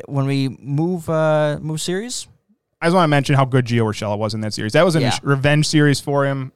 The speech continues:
Speaker 2: Uh, Indians actually traded Urshela away. That, he would be my M V P of that series. I said, not only did he hit the grand slam, he had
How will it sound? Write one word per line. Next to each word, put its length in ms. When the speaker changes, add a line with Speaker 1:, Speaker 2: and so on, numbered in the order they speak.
Speaker 2:
Uh, 240
Indians 320
actually 240
traded 320
Urshela 420
away. 360
That, 240
he 140
would 120
be 100
my 160
M 140
V 100
P 180
of 80
that 140
series. 320
I 60
said, 240
not 160
only 160
did 80
he 60
hit 120
the 80
grand 280
slam, 440
he 140
had 240